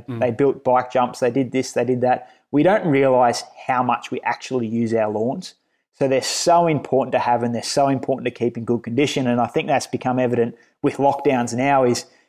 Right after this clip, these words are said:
Speaker 2: is having a good, healthy garden is,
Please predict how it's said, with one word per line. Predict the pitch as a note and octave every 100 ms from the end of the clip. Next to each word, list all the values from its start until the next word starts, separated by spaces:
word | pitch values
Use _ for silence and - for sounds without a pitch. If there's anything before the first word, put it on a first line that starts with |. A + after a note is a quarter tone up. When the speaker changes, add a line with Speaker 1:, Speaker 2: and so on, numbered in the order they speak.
| -
Speaker 2:
is | B2+
having | - E3+ F3
a | C#3
good, | A2+ C3+ C#3 -
healthy | - C3 B2+ B2+
garden | A#2 A#2+ A#2+ A#2 A2+ -
is, | A2+ -